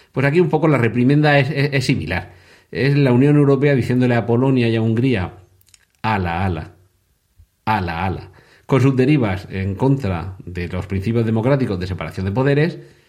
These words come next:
y no dudéis que si aquí en España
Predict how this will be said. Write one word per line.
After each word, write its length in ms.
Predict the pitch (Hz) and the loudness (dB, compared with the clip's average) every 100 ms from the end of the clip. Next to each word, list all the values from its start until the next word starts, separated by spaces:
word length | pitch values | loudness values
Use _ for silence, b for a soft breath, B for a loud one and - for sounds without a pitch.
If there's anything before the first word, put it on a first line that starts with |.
| B B B B B _ _ | B B B B B _ _
y 340 | 104 104 95 | -4 0 0
no 140 | 90 92 | 0 0
dudéis 560 | 107 117 127 156 - - _ _ - | 0 0 0 -2 -10 -20 _ _ -8
que 260 | 92 85 | -6 -4
si 340 | - - 85 85 | -8 -12 -8 -8
aquí 320 | 80 87 92 | -6 -4 -2
en 160 | 92 | 0
España 720 | 98 92 107 139 113 78 - | -2 -2 0 2 0 -2 -8